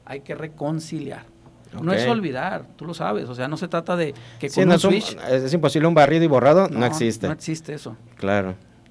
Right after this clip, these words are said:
Speaker 1: Es, no es una hipnosis en la cual ya, ya, ya borraste todo, no, no, es reconciliarte, hay que perdonar al que, al, al que te hizo daño.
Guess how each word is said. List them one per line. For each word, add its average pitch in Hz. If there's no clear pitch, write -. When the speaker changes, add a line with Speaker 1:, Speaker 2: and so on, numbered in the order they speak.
Speaker 1:
Es, 156
no 160
es 160
una 180
hipnosis 160
en 147
la 131
cual 147
ya, 147
ya, 147
ya 147
borraste 139
todo, 139
no, 151
no, 160
es 143
reconciliarte, 147
hay 143
que 160
perdonar 160
al 170
que, 151
al, 143
al 127
que 147
te 143
hizo 139
daño. 127